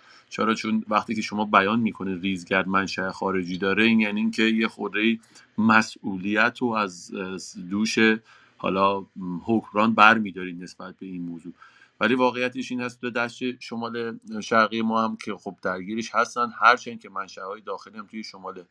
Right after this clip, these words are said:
شرق ما هم وجود داره. در مورد سمنان هم، اه، حالا تنها شانسی که وجود، یعنی به وجود اومده این هک-، اینه که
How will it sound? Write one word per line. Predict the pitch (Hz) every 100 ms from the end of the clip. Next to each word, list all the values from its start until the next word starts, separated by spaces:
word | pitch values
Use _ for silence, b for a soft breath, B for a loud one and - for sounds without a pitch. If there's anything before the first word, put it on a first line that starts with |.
| b b b b
شرق | - 101 90 95
ما | 95 104
هم | 107 90
وجود | 87 110
داره. | 110 117 120 120 _ b b b -
در | 110 127
مورد | 151 143 139 131 131 127 - 127
سمنان | - 131 123 123 120
هم، | 120 117 117 117 113 - 92
اه، | 95 92 90 85 87 85 _
حالا | - 95 113
تنها | 110 104 98
شانسی | 101 - 107 113 -
که | 110 107 101 92
وجود، | 95 92 117 117 -
یعنی | 98 95 101 110 _
به | 123
وجود | 92 95 90 98
اومده | - 95 98 104
این | 120 123
هک-، | 120 120 _
اینه | 117 123
که | 123 120 113